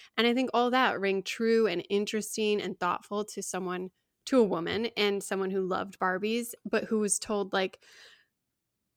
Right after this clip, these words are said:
one, she had to grow out of Barbies, and two, that Barbie was actually toxic and, like, a bad toy and we should never play with it. And it's like, love. So I thought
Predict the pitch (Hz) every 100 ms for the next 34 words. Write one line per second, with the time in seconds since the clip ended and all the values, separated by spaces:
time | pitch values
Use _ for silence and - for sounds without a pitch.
0 | _ _ - 240 269 254 254 214 190 196
1 | 214 254 247 247 247 240 202 202 - 277
2 | 254 202 - 196 202 196 185 - 185 -
3 | 196 - 196 180 175 180 175 175 - 185
4 | 180 185 - 180 175 - - - - 123
5 | - - 120 196 214 208 196 196 196 220
6 | 226 202 - - - - _ - 285 254
7 | 233 - 254 392 - 226 214 202